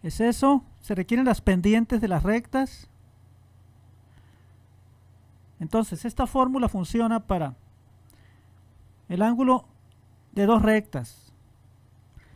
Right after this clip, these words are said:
medido en sentido antihorario, desde la recta L uno hasta la recta L dos. M uno es la pendiente de la recta uno y M dos es la pendiente de la recta dos.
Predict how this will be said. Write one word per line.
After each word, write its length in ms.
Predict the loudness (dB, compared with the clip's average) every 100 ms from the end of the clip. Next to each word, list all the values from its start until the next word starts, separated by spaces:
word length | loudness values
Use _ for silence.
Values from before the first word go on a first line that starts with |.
| _ _ -2
medido 540 | 2 4 6 4 2 -8 _ _ _ _ _
en 80 | -6
sentido 560 | -2 -2 2 4 4 0 -6 0
antihorario, 800 | 0 2 2 4 4 2 -4 -10 -20 _ _ -20 -10
desde 260 | -4 -2 0
la 140 | 0
recta 420 | 0 -2 0 -2 0
L 260 | 0 2
uno 320 | 2 0 0 -2
hasta 240 | -6 -4
la 80 | -2
recta 400 | -2 -2 0 2
L 180 | 2 2
dos. 520 | 0 -2 -10 _ _ _ -20 _ _ _ _ _ _ -20 -20 -20 _ _ _ _ _ _ _
M 220 | -4 0 2
uno 240 | 4 4
es 40 |
la 120 | 4 2
pendiente 560 | 2 4 2 2 0
de 60 | 2
la 80 | 0
recta 360 | -2 -2 0
uno 300 | 2 2 0 0
y 140 | 0
M 180 | 2 2
dos 240 | 0 -2 -2
es 80 |
la 120 | 0 2
pendiente 520 | 4 4 4 4 2
de 80 | 2
la 100 | 0
recta 380 | -2 -2 0
dos. 360 | 2 0 -2